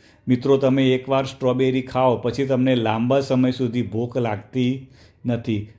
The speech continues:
અને તમને ભૂખ ઓછી લાગે છે. તો તમારું વજન ઓછું થવાનું શરૂ થશે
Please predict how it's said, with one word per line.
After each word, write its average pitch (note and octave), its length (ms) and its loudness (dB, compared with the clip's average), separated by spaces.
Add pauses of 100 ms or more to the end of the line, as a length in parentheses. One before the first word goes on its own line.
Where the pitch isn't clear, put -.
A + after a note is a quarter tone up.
અને C3+ 220 2
તમને C#3 380 -2
ભૂખ B2+ 460 -4 (120)
ઓછી D3 380 2
લાગે G#2 340 0
છે. G2+ 220 -10 (360)
તો C3 120 -4
તમારું B2+ 540 2
વજન C#3 380 2 (200)
ઓછું C3+ 380 -4
થવાનું C3 500 0
શરૂ C3 320 0
થશે C3+ 420 -4